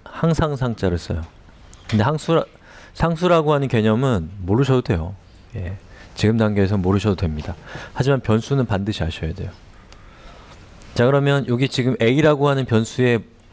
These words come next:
값은 뭐죠? 일이죠. 자, A는 이라고 하면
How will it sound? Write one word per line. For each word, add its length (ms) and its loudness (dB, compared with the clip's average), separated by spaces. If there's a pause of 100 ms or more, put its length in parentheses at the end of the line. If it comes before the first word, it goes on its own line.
(200)
값은 400 -2
뭐죠? 300 0 (1800)
일이죠. 420 0 (1300)
자, 280 -2
A는 520 2 (180)
이라고 460 2
하면 420 0